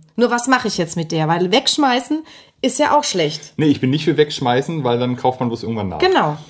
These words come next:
Speaker 2: Letztendlich, du könntest jetzt deine zehn Blumenvasen in den Keller stellen, also
Speaker 1: Mhm.
Speaker 2: auch weit weg.
Speaker 1: Ja.
Speaker 2: Und immer wenn du eine brauchst, holst du sie. Nach einem halben Jahr sagst du, ich brauche vielleicht bloß drei.
Speaker 1: Das ist eine gute
Speaker 2: Und dann
Speaker 1: Idee.
Speaker 2: musst du gucken, ob du die sieben nicht irgendwie verschenken kannst.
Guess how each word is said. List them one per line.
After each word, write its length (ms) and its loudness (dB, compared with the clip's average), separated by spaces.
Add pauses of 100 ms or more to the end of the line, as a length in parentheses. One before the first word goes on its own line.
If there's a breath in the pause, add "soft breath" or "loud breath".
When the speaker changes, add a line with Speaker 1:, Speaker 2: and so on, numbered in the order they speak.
(220 loud breath)
Speaker 2:
Letztendlich, 520 2
du 100 0
könntest 280 2
jetzt 160 -2
deine 220 2
zehn 200 2
Blumenvasen 480 2
in 60 -2
den 60 -8
Keller 200 2
stellen, 540 -4
also 260 2
Speaker 1:
Mhm. 60 2
Speaker 2:
auch 80 -8
weit 240 0
weg. 300 0 (380)
Speaker 1:
Ja. 340 -4 (260)
Speaker 2:
Und 180 -2
immer 160 4
wenn 100 4
du 60 2
eine 160 0
brauchst, 360 -4
holst 240 -4
du 40 -8
sie. 220 -8
Nach 240 -6
einem 120 -4
halben 200 0
Jahr 160 0
sagst 320 -6
du, 80 -6
ich 100 -8
brauche 200 -4
vielleicht 240 -4
bloß 180 -12
drei. 280 -10
Speaker 1:
Das 100 -14
ist 80 -10
eine 80 -8
gute 240 -6
Speaker 2:
Und 40 -2
dann 100 0
Speaker 1:
Idee. 100 0
Speaker 2:
musst 140 -2
du 60 0
gucken, 260 2
ob 140 -4
du 100 -10
die 80 -4
sieben 460 -4
nicht 180 -4
irgendwie 200 0
verschenken 420 -2
kannst. 360 -2